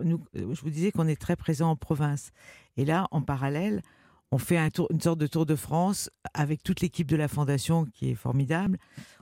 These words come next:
On va à Brest, à Rouen, à Orléans, on a fait des maisons des ados, des maisons des parents.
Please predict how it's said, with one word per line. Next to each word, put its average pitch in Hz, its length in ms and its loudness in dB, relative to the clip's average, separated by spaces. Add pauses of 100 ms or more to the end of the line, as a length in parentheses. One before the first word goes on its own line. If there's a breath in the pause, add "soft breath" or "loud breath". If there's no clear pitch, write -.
(120)
On 139 80 0
va 139 380 0
à 127 60 -2
Brest, 147 520 -2
à 127 80 0
Rouen, 135 440 -2
à 131 60 0
Orléans, 127 640 -2
on - 40 -2
a 117 60 -2
fait 123 140 -10
des 113 120 -10
maisons 120 240 -4
des 123 200 -2
ados, 156 480 2
des 131 100 -2
maisons 113 260 0
des 123 120 -2
parents. 139 420 -4